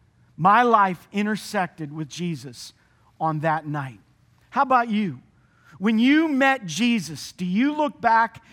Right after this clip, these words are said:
and see that you had an appointment with Jesus to meet him that day, that night, maybe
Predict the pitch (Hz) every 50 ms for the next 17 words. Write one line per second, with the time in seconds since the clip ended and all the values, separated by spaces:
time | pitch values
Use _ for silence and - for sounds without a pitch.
0 | - - 214 - - 190 190 170 - - - - - 214 254 254 254 254 262 262
1 | 269 262 233 - _ _ _ _ _ _ _ _ _ _ _ _ - 170 190 170
2 | 156 196 226 247 247 220 220 220 208 214 208 208 - 190 165 160 147 - - -
3 | 180 180 185 202 190 190 190 - - - - _ _ _ _ _ _ _ - 170
4 | 127 - 165 160 139 120 117 127 170 190 196 185 170 196 185 - - - 160 143
5 | 139 151 170 185 180 160 160 196 180 180 196 185 - _ _ _ _ _ _ _
6 | - 135 143 175 175 185 180 156 147 175 170 170 175 170 175 185 - _ _ _
7 | _ - 131 147 170 160 175 185 170 160 165 165 170 175 165 143 156 170 180 175
8 | 180 190 175